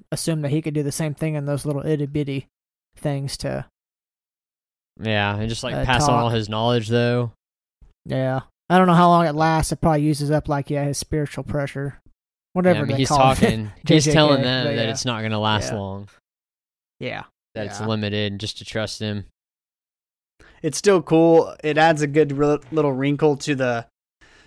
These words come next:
Speaker 3: to the plot here because you liked his character, and it kinda sucks that he went out the way he did. But it's all,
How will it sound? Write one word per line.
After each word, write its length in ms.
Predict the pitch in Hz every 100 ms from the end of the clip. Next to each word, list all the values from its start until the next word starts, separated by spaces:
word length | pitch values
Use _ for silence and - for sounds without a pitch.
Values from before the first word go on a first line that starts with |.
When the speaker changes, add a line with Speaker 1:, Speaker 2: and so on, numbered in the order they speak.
| -
Speaker 3:
to 120 | 151
the 80 | 123
plot 320 | - 127 127
here 220 | 131 131
because 600 | 127 123 127 120 117 - _ _ _ _ _ - - - - _
you 300 | - 147 143
liked 360 | 123 143 165 165
his 160 | 147
character, 420 | - 147 147 143 156
and 100 | 135
it 60 |
kinda 220 | 120 147
sucks 360 | 123 - 139 -
that 100 | 131
he 240 | 117 131
went 260 | 123 131 131
out 380 | 123 127 127 -
the 80 | 127
way 140 | 127
he 120 | 120
did. 480 | 120 123 123 127 127 _ _ _ _ _ _ _ -
But 340 | 135 135 123
it's 220 | - 135 139
all, 160 | 135